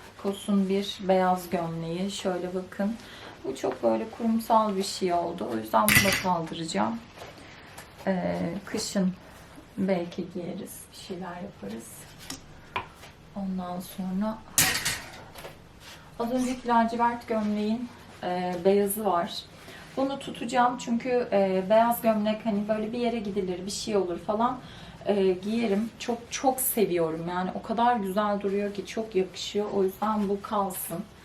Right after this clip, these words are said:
Bunu şöyle en başa alalım.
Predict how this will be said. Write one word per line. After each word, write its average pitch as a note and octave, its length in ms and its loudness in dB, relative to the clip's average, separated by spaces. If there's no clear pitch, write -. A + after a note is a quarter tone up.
Bunu G#3+ 200 2
şöyle G#3+ 320 -2
en A3 340 0
başa G3+ 360 -4
alalım. F3+ 360 -2